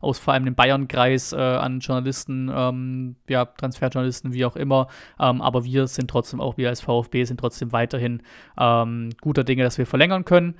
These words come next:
ähm, eben vor Ende der Saison, dass er eben nicht ein Jahr vor Vertragsende eben so dastehst, ne, mit einem Jahr Restvertrag. Die ersten Gespräche sollen wohl schon angefangen haben.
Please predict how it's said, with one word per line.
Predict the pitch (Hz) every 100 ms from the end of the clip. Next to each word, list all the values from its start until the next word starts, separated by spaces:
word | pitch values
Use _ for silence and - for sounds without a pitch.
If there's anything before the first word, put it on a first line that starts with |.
| - _ -
ähm, | 131 131 131
eben | 131 127
vor | 127 151 160 160 156
Ende | - 147
der | 139
Saison, | 135 135 139 139 139
dass | 123 117
er | 127
eben | 131 123 123
nicht | 131 - - -
ein | 127 131
Jahr | 127 123 127
vor | - 135 127
Vertragsende | - 131 131 - 135 131 127
eben | 127 123 123
so | - 123
dastehst, | 127 143 - 151 -
ne, | 127
mit | 123
einem | 127 120
Jahr | 123 120
Restvertrag. | 123 - 143 - 139 135 - _ _ _ _ _ - -
Die |
ersten | 135 135 -
Gespräche | 131 - 127 123
sollen | 123 131 127
wohl | 131
schon | -
angefangen | 131 143 165 147 135
haben. | 131 131 131